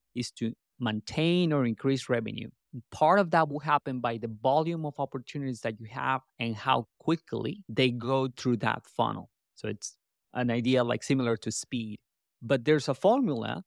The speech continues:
and that formula has actually four components, not two. It's not just the raw volume of opportunities and the speed of them, but there are an-,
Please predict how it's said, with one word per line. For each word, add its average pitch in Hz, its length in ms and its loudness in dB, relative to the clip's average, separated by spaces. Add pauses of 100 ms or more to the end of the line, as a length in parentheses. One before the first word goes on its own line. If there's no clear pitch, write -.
(140)
and 123 240 -2 (100)
that 139 300 2
formula 165 400 0
has 131 400 -2 (180)
actually 120 680 -6 (140)
four 160 240 4
components, 107 720 -4
not 117 320 -2
two. 110 320 -6 (180)
It's - 200 -8
not 139 120 -2
just 127 340 -2
the 110 120 -6 (160)
raw 120 340 2
volume 117 440 0
of 113 140 -6 (100)
opportunities 113 800 -6
and 107 220 -8
the 101 80 -12
speed 151 500 -4
of 107 180 -6
them, 117 300 -4 (380)
but 113 120 -2
there 131 180 4
are 120 100 2
an-, 120 220 2